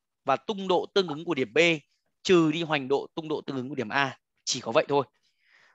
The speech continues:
Rồi, bây giờ câu số sáu nào. Câu số sáu này là câu phải đúng. Chọn lựa nhanh cho thầy nào. Đáp án của con là gì và,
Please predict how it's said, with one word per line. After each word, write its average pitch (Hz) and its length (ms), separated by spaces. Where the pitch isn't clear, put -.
Rồi, 175 200
bây 208 100
giờ 208 120
câu 214 200
số 196 140
sáu 165 200
nào. 185 200
Câu 190 100
số 190 100
sáu 156 220
này 180 140
là 151 80
câu 180 220
phải 143 200
đúng. 139 220
Chọn 147 160
lựa 160 220
nhanh 160 140
cho 151 80
thầy 143 160
nào. 113 140
Đáp 175 120
án 156 120
của 185 80
con 165 160
là 139 100
gì 127 200
và, 120 160